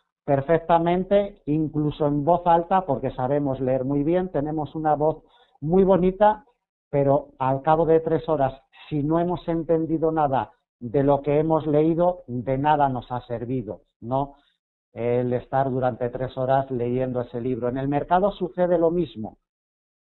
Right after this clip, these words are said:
Si nosotros tenemos unas buenas herramientas, realizamos una correcta lectura del mercado, pero luego no sabemos interpretarlo, de nada nos va a servir realizar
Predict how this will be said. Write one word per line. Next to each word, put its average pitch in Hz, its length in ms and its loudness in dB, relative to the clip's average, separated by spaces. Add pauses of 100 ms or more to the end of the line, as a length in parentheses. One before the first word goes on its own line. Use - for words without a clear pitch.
Si 127 160 -8
nosotros 160 480 0
tenemos 175 400 0
unas 147 200 0
buenas 147 300 -2
herramientas, 139 640 -2 (240)
realizamos 156 760 0
una 185 320 2
correcta 156 580 0
lectura 143 500 0
del 139 200 0
mercado, 139 640 -2 (400)
pero 139 220 2
luego 165 320 6
no 170 200 0
sabemos 160 420 0
interpretarlo, 151 1040 0
de 127 300 -2
nada 156 280 2
nos 139 280 -4
va 139 180 2
a 135 120 -6
servir 131 440 -2 (220)
realizar 123 800 -2